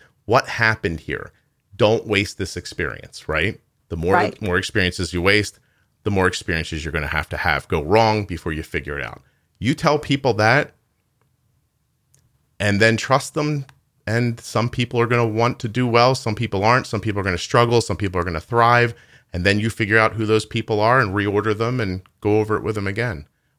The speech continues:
Speaker 1: But I have, I have about ninety percent confidence that there is no one you could find that I couldn't speak to for an hour and stabilize their blood sugars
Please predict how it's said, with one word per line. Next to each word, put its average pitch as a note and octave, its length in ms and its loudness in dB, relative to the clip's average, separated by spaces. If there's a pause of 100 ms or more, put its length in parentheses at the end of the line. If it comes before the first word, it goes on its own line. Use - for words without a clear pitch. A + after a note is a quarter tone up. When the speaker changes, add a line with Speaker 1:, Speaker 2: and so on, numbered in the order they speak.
(120)
Speaker 1:
But - 200 0
I A2+ 220 4
have, A2+ 500 2 (1900)
I C#3 160 0
have D#3+ 220 2
about A#2 360 2
ninety A#2+ 440 0
percent B2 400 -4
confidence E2+ 720 -4 (520)
that F#2+ 300 -2
there A#2 240 6
is A#2 160 0
no G#2 220 4
one C3 280 2
you A2+ 120 0
could A2+ 200 -6
find C#2 540 -2 (220)
that F2+ 120 0
I F2+ 140 2
couldn't G#2+ 300 -2
speak - 320 -6
to F#2+ 160 -2
for G#2 180 -2
an F2 80 2
hour D#2+ 560 2 (720)
and F2+ 300 2
stabilize E2+ 640 0
their E2+ 100 -2
blood D#2 240 -4
sugars D2 400 -8